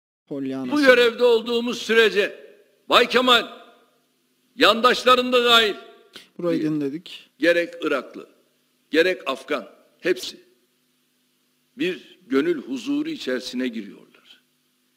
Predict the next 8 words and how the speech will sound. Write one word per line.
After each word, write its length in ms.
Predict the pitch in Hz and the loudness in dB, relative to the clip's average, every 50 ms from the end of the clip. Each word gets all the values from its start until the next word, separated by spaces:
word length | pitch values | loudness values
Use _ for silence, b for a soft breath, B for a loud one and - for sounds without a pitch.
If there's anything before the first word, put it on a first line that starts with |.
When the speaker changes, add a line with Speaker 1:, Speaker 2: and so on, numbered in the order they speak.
| _ - | _ -2
Speaker 2:
Neden? 580 | 110 131 147 139 165 180 196 - - - - - - _ _ _ _ _ _ _ _ _ | 2 2 4 6 4 4 2 0 -6 -14 -18 -20 -20 _ _ _ _ _ _ _ _ _
Çünkü 380 | - - - 160 170 127 - 139 | -12 -8 -6 -6 -4 -4 -6 -6
onlar 800 | - - 139 151 151 147 165 185 214 220 185 175 113 - - - _ _ _ - | -2 0 0 0 2 2 2 2 0 0 -4 -8 -14 -18 -20 -20 _ _ _ 0
ülkelerinden, 1200 | 135 139 139 - - 151 143 139 139 135 139 139 139 131 139 165 190 233 233 202 185 - - - - _ _ _ _ - - | 0 0 2 4 4 4 6 6 4 4 2 0 2 4 4 4 4 4 2 -4 -8 -14 -18 -20 -20 _ _ _ _ 0 2
evet, 440 | 123 117 101 - - - - - - _ _ _ _ _ _ _ _ _ _ _ _ _ _ _ _ _ _ - | 2 2 2 -2 -10 -20 -20 -20 -20 _ _ _ _ _ _ _ _ _ _ _ _ _ _ _ _ _ _ -6
kaçışları, 920 | - 131 127 - - 139 - - - 143 143 156 175 196 185 - - - - - - _ _ _ _ _ _ _ - | -2 -2 0 0 0 0 0 4 4 6 6 6 6 4 2 -2 -8 -18 -20 -20 -20 _ _ _ _ _ _ _ -2
Türkiye'ye 640 | - 208 233 - - - 156 139 123 117 110 104 | 0 0 0 0 2 4 6 6 6 6 4 2
gelişleri 1000 | 95 - 92 127 143 139 127 - - - 151 151 151 180 202 196 120 - - - | 0 0 2 2 2 2 2 -2 0 2 2 4 4 4 2 2 -4 -8 -18 -20